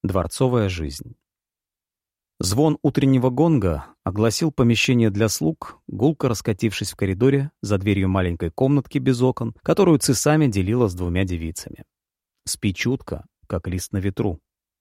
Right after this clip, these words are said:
Вот что внушала им мать-наставница в тренировочной школе. Цисами первой поднималась, чтобы протереть лицо мокрым полотенцем, пока вода в лохане была ещё чистой. Она успевала одеться и накраситься к тому времени,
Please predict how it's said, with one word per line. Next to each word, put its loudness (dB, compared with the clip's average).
Вот 0
что -4
внушала -2
им 0
мать-наставница -2
в -18
тренировочной 0
школе. -10
Цисами 2
первой 0
поднималась, 0
чтобы 2
протереть 0
лицо 0
мокрым 0
полотенцем, -4
пока 0
вода 2
в -6
лохане -2
была -2
ещё -4
чистой. -12
Она 2
успевала 2
одеться 0
и 4
накраситься 0
к -6
тому 0
времени, 2